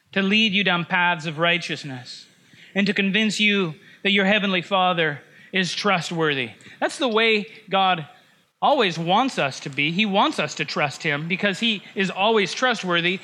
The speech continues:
And amazingly, it's always the enemy's desire to try and convince us that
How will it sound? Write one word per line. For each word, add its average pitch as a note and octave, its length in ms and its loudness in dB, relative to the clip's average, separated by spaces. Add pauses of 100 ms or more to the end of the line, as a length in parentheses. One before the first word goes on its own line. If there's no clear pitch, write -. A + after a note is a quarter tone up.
(140)
And A#3 120 0
amazingly, A#3+ 540 2
it's A#3+ 100 -4
always C4+ 300 2
the C4 120 2
enemy's A3+ 340 0
desire G#3+ 420 2
to B3 100 -4
try D4 220 0
and C#4 100 -2
convince C#4 380 -2
us G#3+ 280 2
that C4 140 -2